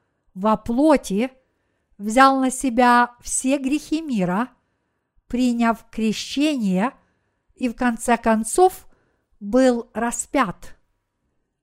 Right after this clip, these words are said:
Он спас нас, приняв смерть вместо нас. Вот это и есть правда и справедливость Иисуса.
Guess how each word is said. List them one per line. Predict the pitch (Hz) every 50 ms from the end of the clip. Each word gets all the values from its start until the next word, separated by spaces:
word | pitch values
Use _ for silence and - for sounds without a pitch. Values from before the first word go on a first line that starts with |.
| _ _ _ _ _ _ -
Он | - 254 247 240 226 220 202 _ -
спас | - - - - - - 254 240 285 339 - - -
нас, | 320 269 220 175 170 - - - - - _ _ _ _ _ _ _ _ _
приняв | - - 220 247 240 233 226 226 226 220 208 226 _ -
смерть | - - - - 220 214 214 226 285 320 269 202 - - - - _ -
вместо | 214 214 220 226 214 208 196 - - - 269 285
нас. | 302 320 302 247 185 - - - - - _ _ _ _ _ _ _ _ _ _ _ _ _ _ _ _ _ _ _ -
Вот | 202 233 240 240
это | 262 240 - - 233 214 208 - _ -
и | 220
есть | 214 208 196 180 214 285 330 330 - - - - - -
правда | - - 277 226 180 170 156 151 185 202 254 277 - _ _ _ _ _ _ _ _ _ -
и | - 254 233
справедливость | - - - - 240 254 277 311 330 320 269 214 202 180 190 208 208 - - - -
Иисуса. | - 254 262 277 302 302 - - 339 302 - - - 165 151 151